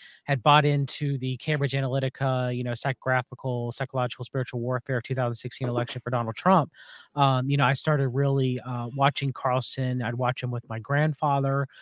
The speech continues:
um, and really thinking that he was for us, that he was an everyman, right? You know, that he had been, you know, he once was on C N N and M S N B C, but he always kinda had, like, a libertarian conservative bent, and,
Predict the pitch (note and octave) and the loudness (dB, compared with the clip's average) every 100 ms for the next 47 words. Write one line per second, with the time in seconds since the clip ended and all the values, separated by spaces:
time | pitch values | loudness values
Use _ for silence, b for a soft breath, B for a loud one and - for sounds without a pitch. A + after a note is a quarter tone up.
0 | B B C#3 C3+ C#3 C#3+ D3 E3+ D3+ - | B B -2 0 2 2 6 6 4 0
1 | D3+ D3+ C#3+ C#3 C3 B2 - D3+ D3 C#3+ | -2 -2 -2 0 -2 -4 -6 -2 0 0
2 | C3 C3+ C3 B2+ A#2+ - - A3+ C#3 F2+ | 0 0 0 0 -4 -6 2 2 2 0
3 | - A#2 G#2+ D3+ C3+ C3+ C3 C3+ D3+ F3+ | -6 -8 -6 -4 0 0 -2 0 0 0
4 | C#3+ A#2 G#2 F2 E2+ G#2 A#2+ C#3 B2 B2+ | 0 -4 -8 -12 -12 -8 -4 -4 -4 -6
5 | B2 C3 A#2 C#3 B2+ A#2 C3+ - B B | -4 -4 -4 -4 -4 -4 -6 -6 B B
6 | B - C#3+ C3 A#2+ A#2+ D#3+ C#3 F#3 G3 | B -4 0 0 -2 -2 0 6 6 6
7 | - F#3 F3 E3 - F#3 F3 F3 E3+ D#3 | 4 2 2 2 0 2 4 4 4 2
8 | D#3+ D#3+ D3+ E3+ D#3 D#3 - E3 E3 D#3+ | 2 2 0 -2 0 -2 -2 0 0 0
9 | D3 C#3 C#3+ D3+ D3 - - D#3 C#3 D#3 | 0 0 2 4 2 0 -2 0 0 0
10 | C#3 C#3 B2+ B2+ C#3 C3+ - D3+ D3 C#3 | -2 -2 -2 -2 -2 -2 -2 0 0 0
11 | - B2+ - C#3+ C3 C3 B2+ - E3+ E3+ | -4 -10 -4 -2 -2 -6 -8 -2 2 4
12 | D#3+ D#3 D#3 B2+ | 4 0 -6 -8